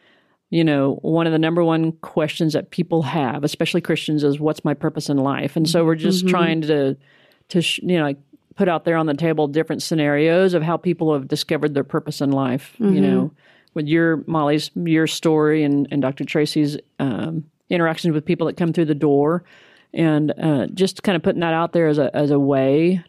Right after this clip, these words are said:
Speaker 1: to, for you to s-, to kinda walk down that journey of finding out what your, your purpose and plan is through Christ. And you have to do that, like, with the continual conversation with Jesus and looking at the,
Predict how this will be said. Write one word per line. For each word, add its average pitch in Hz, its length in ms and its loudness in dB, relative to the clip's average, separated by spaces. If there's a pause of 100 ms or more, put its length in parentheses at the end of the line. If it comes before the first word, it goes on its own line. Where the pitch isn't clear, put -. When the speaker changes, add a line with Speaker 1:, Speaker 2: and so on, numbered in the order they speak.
Speaker 1:
to, 147 300 0 (100)
for 156 120 0
you 151 200 2
to 165 60 4
s-, - 180 -2 (160)
to 147 360 4 (100)
kinda 147 360 0 (240)
walk 151 320 0
down 151 180 0
that 143 180 0
journey 147 340 2
of 139 100 2
finding 139 320 2
out 127 120 0
what 139 160 0
your, 135 100 -2 (180)
your 139 200 0
purpose 156 320 -4
and 147 120 0
plan 147 240 0
is 135 180 0
through 143 160 -4
Christ. 139 460 -8 (460)
And 180 160 0
you 180 80 2
have 208 180 0
to 226 80 0
do 214 240 4
that, 190 280 0
like, 170 260 0
with 170 240 0
the 165 80 -2
continual 202 580 0
conversation 185 680 0
with 170 140 0
Jesus 160 500 0
and 185 540 0
looking 175 300 0
at 160 240 -2
the, 151 300 0